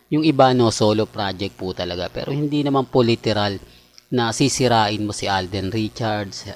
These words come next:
literal na sasakta mo si Julia Montes, di po ba? Kaya nga po ako pag nagbibigay ng update, talagang ang daming bumabatikos eh. Gaya nga po nito, sasabihin na naman nila, "Nako, fans ka sigurado ni Eric Santos kasi pinakita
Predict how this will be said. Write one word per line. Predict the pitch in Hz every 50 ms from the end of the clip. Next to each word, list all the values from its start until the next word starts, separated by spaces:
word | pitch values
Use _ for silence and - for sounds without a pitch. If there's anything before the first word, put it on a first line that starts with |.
| - - 123
literal | 117 - - 120 117 117 113 110 104
na | 107 101 98 95 - - - - - - - -
sasakta | - - 135 120 117 - 131 - - - - 110
mo | 110 110
si | 104 - - 113 98
Julia | 110 101 98 95 92 92
Montes, | 85 87 85 80 - - 82 85 - - -
di | - 113
po | 120 - 101 101 90
ba? | 92 95 98 98 - - _ _ _ _ _ _ _ _ _ _ _ _ _
Kaya | - 95 117 117 120 120
nga | 120 123 120 -
po | - 127 123 110
ako | 110 101
pag | - 117 107 104 120
nagbibigay | 113 104 107 117 113 104 117 107 110 110 104
ng | 104 -
update, | 110 107 104 - 117 123 131 123 - _ _
talagang | - 98 98 95 90 90 101 92 - - - _ _ _ _ _ _ _ _ _ -
ang | 117 117 104
daming | 107 104 104 113 113 107
bumabatikos | 104 107 101 98 95 95 92 95 - 92 92 92 - 135 - -
eh. | 98 90
Gaya | 92 110 113 127 135 143
nga | 139 139 135
po | 135 - - 143 139
nito, | 139 135 120 - 107
sasabihin | - - - - 117 101 98 110 107 104 113 113 113
na | 110
naman | 110 110 110 107 107
nila, | 110 117 123 123 117 107 - - - - - - - _ _ _
"Nako, | - 131 127 - 160 147 135 -
fans | - 123 117 110 -
ka | - 120
sigurado | - - 123 113 120 120 117 113 110 107 107 117
ni | 113 110 104 113 110
Eric | 107 104 107 - -
Santos | - 113 104 101 - - 123 -
kasi | - - 113 - 131 120
pinakita | - - 117 110 104 - 110 107 101 - 107